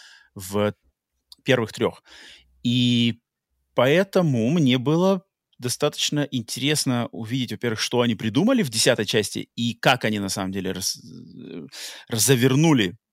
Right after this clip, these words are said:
хоть это и, получается, не приквел, как это с-, <laughs>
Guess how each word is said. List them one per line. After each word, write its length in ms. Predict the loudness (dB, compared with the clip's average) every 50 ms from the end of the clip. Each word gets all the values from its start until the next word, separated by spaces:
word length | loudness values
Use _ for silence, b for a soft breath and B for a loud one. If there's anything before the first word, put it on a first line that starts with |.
| _ _ _ _ _ _ _
хоть 220 | -12 -10 -6 -4 -4
это 140 | -2 0 0
и, 400 | -2 0 0 -2 -2 -2 -2 -4
получается, 540 | -4 -6 -8 -6 -4 -4 -4 -4 -4 -6 -6
не 120 | -6 -6
приквел, 360 | -6 -6 -8 -6 -6 -6 -8 -8
как 140 | -10 -18 -20
это 160 | -20 -18 -16
с-, 180 | -14 -14 -14 -14 -16 -20 -20 -20
<laughs> 600 | -20 -20 -18 -18 -12 -10 -8 -8 -8 -8 -10